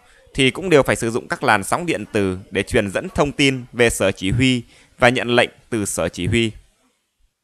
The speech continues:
Do đặc điểm đó, song song với sự phát triển của vũ khí công nghệ cao, tác chiến điện tử cũng hình thành và phát triển, để rồi hôm nay trở thành một mảng không thể thiếu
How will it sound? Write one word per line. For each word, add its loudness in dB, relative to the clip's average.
Do 6
đặc 4
điểm -4
đó, 2
song 2
song 0
với -4
sự -4
phát -4
triển -2
của -4
vũ -8
khí -2
công -2
nghệ -2
cao, -2
tác 2
chiến 0
điện 0
tử -4
cũng -6
hình -2
thành 0
và 0
phát -6
triển, -2
để 2
rồi 2
hôm 0
nay 2
trở 4
thành 2
một 2
mảng 0
không -6
thể 0
thiếu 0